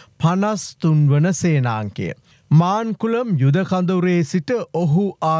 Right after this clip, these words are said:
ගමන විශිෂ්ටයි. දෙදහස් දාසේදි තමයි කමල් ගුණරත්න විශ්‍රාම යන්නේ. යුද්ධය අවසන් කිරීමේ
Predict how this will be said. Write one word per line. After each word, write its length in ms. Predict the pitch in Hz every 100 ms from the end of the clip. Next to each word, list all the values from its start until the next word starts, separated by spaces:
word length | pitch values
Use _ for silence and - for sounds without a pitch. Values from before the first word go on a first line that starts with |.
| 156
ගමන 480 | 135 147 170 208 160
විශිෂ්ටයි. 760 | 139 - 143 - - 95 - -
දෙදහස් 500 | - 135 143 143 139 120 110
දාසේදි 680 | 117 135 147 147 143 135
තමයි 540 | - 127 127 170 185 120
කමල් 380 | - 131 143 139
ගුණරත්න 640 | 127 131 135 135 190 156
විශ්‍රාම 680 | 107 131 - 123 123 120 180
යන්නේ. 500 | 151 131 113 98 92 _ -
යුද්ධය 380 | 170 208 180 247
අවසන් 500 | 214 175 196 208 202 170
කිරීමේ 480 | 208 202 202 208